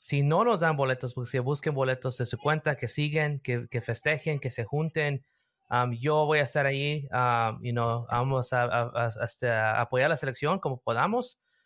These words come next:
pero, you know, también no queremos dejarnos a, a, ahí que piense que todavía puede, puede la posibilidad, no sabemos,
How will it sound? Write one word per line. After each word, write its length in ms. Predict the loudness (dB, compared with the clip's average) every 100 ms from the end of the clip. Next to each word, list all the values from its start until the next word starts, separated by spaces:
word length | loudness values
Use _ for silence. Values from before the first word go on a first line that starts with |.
| _ _
pero, 600 | 0 2 4 4 2 -2 _
you 100 | -4
know, 100 | -2
también 380 | 0 2 2 0
no 120 | 0
queremos 320 | 0 0 0
dejarnos 420 | 0 0 -2 -2
a, 60 | -2 0
a, 60 | 0
ahí 460 | 0 0 0 -2 -2
que 340 | -2 -2 -4
piense 300 | -2 -2 -2
que 80 | -6
todavía 400 | -2 0 2 0
puede, 340 | 0 2 2 0
puede 180 | 0
la 100 | -2
posibilidad, 540 | -2 -4 -2 0 2 2
no 100 | 2
sabemos, 540 | 0 0 0 -4 -12